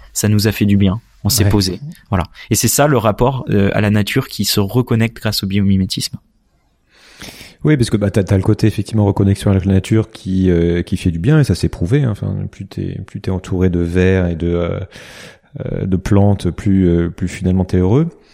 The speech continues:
Speaker 1: Mhm.
Speaker 2: T'as un impact même inconscient sur, euh, sur les individus.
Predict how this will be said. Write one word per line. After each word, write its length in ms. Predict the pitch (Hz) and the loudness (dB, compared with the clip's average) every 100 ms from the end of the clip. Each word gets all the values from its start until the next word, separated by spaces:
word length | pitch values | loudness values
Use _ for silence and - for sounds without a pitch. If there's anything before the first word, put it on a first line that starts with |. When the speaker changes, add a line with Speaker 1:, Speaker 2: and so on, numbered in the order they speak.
| - | -2
Speaker 1:
Mhm. 200 | 104 120 - | 0 0 0
Speaker 2:
T'as 120 | 87 | -4
un 120 | 82 | -2
impact 340 | 85 - 90 - | -2 -2 -2 0
même 140 | 87 | 0
inconscient 440 | 85 - 87 - | 0 -2 -4 -4
sur, 280 | 92 - 87 | -4 -2 -2
euh, 320 | 80 80 80 | 0 -2 -4
sur 280 | 85 - 92 | -6 -8 -4
les 160 | 82 82 | -2 -2
individus. 640 | 82 82 95 117 151 - | -2 -2 -4 -2 -2 -4